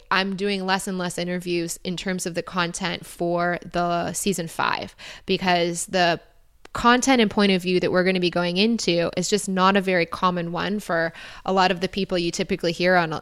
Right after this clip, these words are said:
doing a lot of interviews. Obviously, if Eckhart Tolle ever is willing, able, or open to coming on,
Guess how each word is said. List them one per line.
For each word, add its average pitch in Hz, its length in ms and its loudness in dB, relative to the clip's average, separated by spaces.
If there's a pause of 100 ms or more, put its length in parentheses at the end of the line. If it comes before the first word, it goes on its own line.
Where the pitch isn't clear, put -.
doing 185 220 2
a 175 60 -2
lot 165 220 2
of 170 120 -2
interviews. 156 560 -2 (320)
Obviously, 180 680 2
if - 160 -8
Eckhart 196 300 -2
Tolle 214 360 -2
ever 202 280 0
is 196 260 -4
willing, 202 320 -2
able, 208 500 -2
or 185 240 -2
open 233 360 0
to 240 120 -2
coming 240 380 2
on, 240 340 2